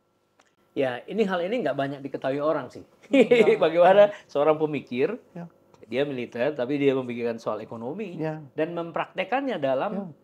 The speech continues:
Speaker 1: pekerjaan dia sehari-hari kan,
Speaker 2: Ya.
Speaker 1: sebagai Menteri Pertahanan
Speaker 2: Ya.
Speaker 1: ya.
Speaker 2: So, waktu setahu saya, waktu dia jadi Menteri Pertahanan, dia lihat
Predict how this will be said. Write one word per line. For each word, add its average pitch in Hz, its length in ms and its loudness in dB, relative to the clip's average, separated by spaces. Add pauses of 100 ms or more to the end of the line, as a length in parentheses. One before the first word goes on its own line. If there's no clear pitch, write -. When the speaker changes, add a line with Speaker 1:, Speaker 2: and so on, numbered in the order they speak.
(300)
Speaker 1:
pekerjaan 151 400 2
dia 156 160 4
sehari-hari 151 480 -2
kan, 190 160 -10
Speaker 2:
Ya. 180 160 -12
Speaker 1:
sebagai 117 560 -8 (320)
Menteri 104 240 -16
Pertahanan 123 480 -10
Speaker 2:
Ya. 147 80 -12
Speaker 1:
ya. 143 80 -16 (1040)
Speaker 2:
So, 127 240 4
waktu 117 320 6
setahu 104 240 2
saya, 95 640 0
waktu 95 320 -4
dia 87 240 -4
jadi 90 240 -6
Menteri 85 240 -10
Pertahanan, 90 880 -6 (640)
dia 101 160 2
lihat 110 240 2